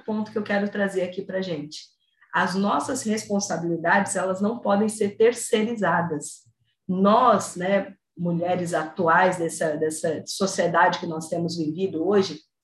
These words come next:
eu vejo que a gente o tempo inteiro é impulsionada a terceirizar as nossas responsabilidades, porque a gente assume tanta coisa pra gente fazer que a gente tem que dar conta, né? A gente tem que dar conta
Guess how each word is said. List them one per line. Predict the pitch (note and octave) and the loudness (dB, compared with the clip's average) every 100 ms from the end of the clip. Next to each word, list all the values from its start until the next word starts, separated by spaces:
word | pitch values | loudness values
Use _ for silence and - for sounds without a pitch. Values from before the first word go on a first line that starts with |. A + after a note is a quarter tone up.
| _ _ _ _ _ | _ _ _ _ _
eu | F3+ | -2
vejo | E3+ F3+ F3+ | 2 0 0
que | F#3+ | 0
a | |
gente | E3+ G3 F#3+ | 2 0 -2
o | F3 - - _ | -8 -10 -20 _
tempo | A#3 C#4 - | 0 0 0
inteiro | B3+ B3+ F3 E3 F3+ - _ _ - - | -4 0 2 2 -2 -10 _ _ -20 0
é | F#3 | 2
impulsionada | F#3+ G3+ B3+ - B3 A3+ F3 D#3+ D#3+ F3+ F3+ - _ - - | 4 2 2 2 2 4 4 2 4 2 2 -8 _ -20 2
a | G3 | 2
terceirizar | F#3+ B3 C4 - A#3+ A3+ F#3 E3 D#3+ E3+ G3+ - - | 6 2 2 0 0 0 -4 -2 -2 0 -4 -8 -4
as | G3 | -2
nossas | G3 G3 G#3 G#3 | 0 0 -2 0
responsabilidades, | G#3+ G#3 A3 G#3 G3 G3+ A#3 F#3+ D#3+ - | 0 0 -4 0 0 2 2 2 0 -4
porque | G3+ G3 A3 A3 | -6 2 4 4
a | - G3 | 2 2
gente | A#3 A#3+ - - | 2 0 -6 -6
assume | A3 G3+ - B3+ A#3 | -4 -4 -2 -2 2
tanta | C#4 F#4 - | 2 2 2
coisa | A#3 G#3 G3 | 4 4 2
pra | F#3+ F3 | -2 -4
gente | F3 E3+ - | -4 -6 -6
fazer | D3 G3 A#3 - - _ _ | -2 6 6 6 -6 _ _
que | - | 0
a | |
gente | F#3+ G#3 - - | 2 2 0 0
tem | B3+ | 0
que | D4 | 2
dar | D#4+ D#4+ | -2 -2
conta, | A3 D#3 D3 C#3 | -4 -4 -6 -8
né? | F3+ | -6
A | F#3+ | -6
gente | E3 - | -6 -10
tem | F3+ | -10
que | F3+ | -8
dar | D#3 - | -8 -8
conta | - F#3+ F#3+ E3+ | 0 0 0 -6